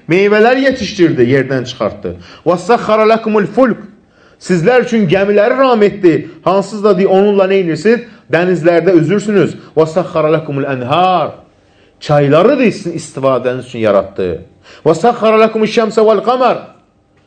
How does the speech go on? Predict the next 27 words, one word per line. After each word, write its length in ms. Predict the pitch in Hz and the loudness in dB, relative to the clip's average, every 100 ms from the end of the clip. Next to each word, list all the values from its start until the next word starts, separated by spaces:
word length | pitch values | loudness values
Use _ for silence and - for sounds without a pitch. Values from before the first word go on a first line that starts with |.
| _ _ _ _ | _ _ _ _
Sizin, 540 | - 190 247 247 175 | -8 -4 0 0 -2
sizin 320 | - 214 254 | -4 -2 -2
üçün 200 | - 220 170 | 0 0 2
günəşi 320 | 208 208 208 | 2 2 2
ay 240 | 220 214 | 2 4
ram 240 | 208 277 269 | 2 2 2
etdi. 360 | 240 - 180 117 87 - _ _ _ - - | 0 2 2 2 -4 -16 _ _ _ -14 -2
Və 80 | 170 | -2
səxərə 480 | 175 233 - 185 180 | 0 -4 -2 0 0
ləkumul 320 | 175 170 160 165 | 0 -4 -4 0
leylə 240 | 190 147 | 2 2
vən 240 | 143 135 | 0 -4
nəhar. 540 | 127 123 160 170 139 - - _ _ | -4 -2 2 2 0 -8 -20 _ _
Və 160 | 196 131 | -4 0
gecə 240 | 139 185 | 0 0
və 80 | 151 123 | 0 -4
gündüzü 320 | 127 123 151 | -6 -6 -10
sizin 240 | 156 143 | -10 -10
üçün 240 | 135 135 117 | -8 -6 -2
ram 240 | 156 180 170 | 0 0 -2
etdi. 560 | - - 110 92 - - _ _ _ _ _ _ 127 | -4 -2 0 0 -6 -10 _ _ _ _ _ _ -2
Və 100 | 139 160 | 2 2
ətəkum 460 | 151 220 202 175 165 | 2 2 2 0 -2
min 100 | 151 | -2
kulli 240 | 269 233 175 | 0 2 2
mə 160 | 143 131 | 2 -2
səəltumu. 640 | 131 123 110 113 113 101 | -2 -2 -4 -6 -6 -6